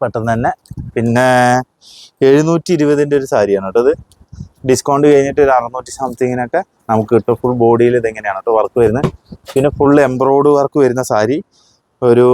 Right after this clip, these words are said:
ആ, തൊള്ളായിരത്തി ഒമ്പത് തോന്നുന്നു. അല്ല, അറുന്നൂറ്റി ആറ് ഉള്ളൂ ട്ടോ. ഇതാ അറുന്നൂറ്റി ആറ് വരുന്ന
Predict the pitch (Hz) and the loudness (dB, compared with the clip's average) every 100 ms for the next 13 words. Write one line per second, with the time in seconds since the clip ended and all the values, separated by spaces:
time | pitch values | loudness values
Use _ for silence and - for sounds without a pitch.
0 | 123 123 120 120 120 - _ _ _ _ | 4 2 2 0 -2 -10 _ _ _ _
1 | _ _ _ _ _ _ - 127 131 135 | _ _ _ _ _ _ -4 0 2 2
2 | 139 139 - 160 123 120 117 101 98 95 | 0 0 -2 -4 -2 0 0 0 -8 -16
3 | _ _ _ _ _ _ _ - _ _ | _ _ _ _ _ _ _ -20 _ _
4 | - 135 117 113 131 139 151 135 127 104 | -4 0 2 0 -2 -4 0 0 0 -4
5 | 98 101 90 _ _ _ _ _ _ _ | -6 -10 -12 _ _ _ _ _ _ _
6 | _ _ _ _ - - _ _ 113 101 | _ _ _ _ -20 -20 _ _ -4 -2
7 | - _ _ _ _ - 110 117 131 131 | -4 _ _ _ _ -6 -4 -2 -2 -2
8 | 147 131 135 139 123 123 | 0 0 2 2 0 -2